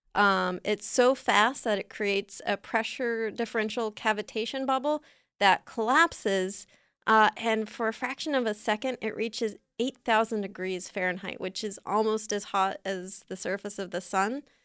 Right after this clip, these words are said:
And the, the snap, uh, rings in at about two hundred decibels. And the shockwave that is a result of the snap can stun or e-, kill whatever is in its path,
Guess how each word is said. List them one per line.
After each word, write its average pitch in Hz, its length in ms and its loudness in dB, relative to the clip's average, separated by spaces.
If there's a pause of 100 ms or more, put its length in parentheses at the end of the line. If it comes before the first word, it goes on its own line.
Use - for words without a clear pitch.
(240)
And 202 460 -2
the, 202 340 -2
the 208 140 -4
snap, 262 560 2 (100)
uh, 190 360 0
rings 208 300 -2
in 202 140 -2
at 190 120 -4
about 180 320 0 (100)
two 233 220 -2
hundred 202 440 -4
decibels. - 760 -4 (400)
And 202 460 -2 (480)
the 208 120 -4
shockwave 208 880 0 (140)
that 185 260 0 (120)
is 202 200 -4
a 190 60 -6
result 196 340 -2
of 185 120 -6
the 180 100 -8
snap 185 360 -6 (180)
can 202 260 -6
stun 214 320 2
or 233 200 4
e-, 285 140 4 (200)
kill 180 440 2
whatever 202 380 2
is 190 200 -4
in 170 120 -6
its 160 180 -8
path, - 460 -4